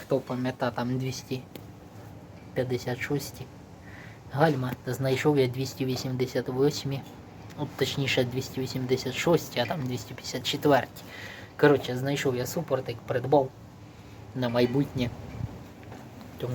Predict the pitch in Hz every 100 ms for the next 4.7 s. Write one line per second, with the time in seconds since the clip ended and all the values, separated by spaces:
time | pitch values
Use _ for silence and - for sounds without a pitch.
0 | 117 - 127 120 123 - 120 127 123 147
1 | 156 143 127 123 131 127 123 - 139 139
2 | 160 - - - - - - - - -
3 | 127 127 123 117 120 123 123 - 160 156
4 | - 131 - - - 117 -